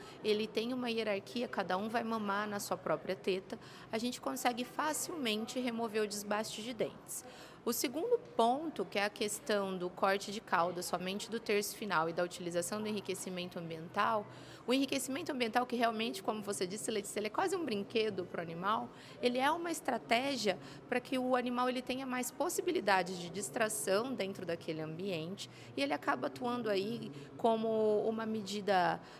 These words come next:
preventiva que auxilia nessa complexidade pra que o animal tenha menos interesse em morder o outro.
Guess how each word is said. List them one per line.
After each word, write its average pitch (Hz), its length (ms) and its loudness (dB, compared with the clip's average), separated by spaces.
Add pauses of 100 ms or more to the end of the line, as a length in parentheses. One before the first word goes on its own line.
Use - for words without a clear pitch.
(160)
preventiva 240 1120 0 (280)
que - 160 0
auxilia 254 1000 2
nessa 196 280 0
complexidade 233 760 -2
pra 254 140 -4
que - 80 -6
o 262 40 2
animal 240 280 0
tenha 240 200 -2
menos 277 360 -2
interesse 233 500 0
em - 20 -2
morder 226 360 -2
o 233 40 -2
outro. 170 460 -4